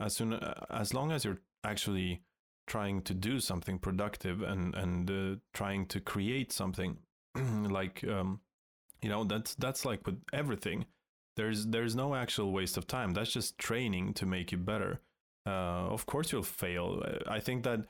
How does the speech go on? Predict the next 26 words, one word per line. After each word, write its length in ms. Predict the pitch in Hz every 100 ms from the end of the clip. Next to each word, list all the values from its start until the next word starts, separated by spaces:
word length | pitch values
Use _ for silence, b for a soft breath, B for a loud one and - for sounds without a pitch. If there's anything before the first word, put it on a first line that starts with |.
| B _ _
you 160 | 120 110
learn 440 | 107 110 143 147 123
more 580 | 107 104 117 143 135
from 240 | 117 - 98
your 120 | 90
failures 560 | - 120 120 98 90 85
than 160 | 92
you 60 | 90
do 160 | 92 95
from 200 | - 92
your 140 | 87
successes, 520 | - 87 - 107 90 -
to 100 | 85
be 140 | 92
honest. 540 | 104 95 85 - - - _ _ -
Um, 800 | 101 90 87 87 87 92 87 - - - - -
at 200 | - 104
least 300 | 120 127 -
in 160 | 110 104
my 160 | 104 110
professional 520 | 113 - 107 95 90
career, 360 | - 92 90 87
that, 220 | 92 90
that 200 | 95 98
has 160 | 95 85
been, 300 | - 87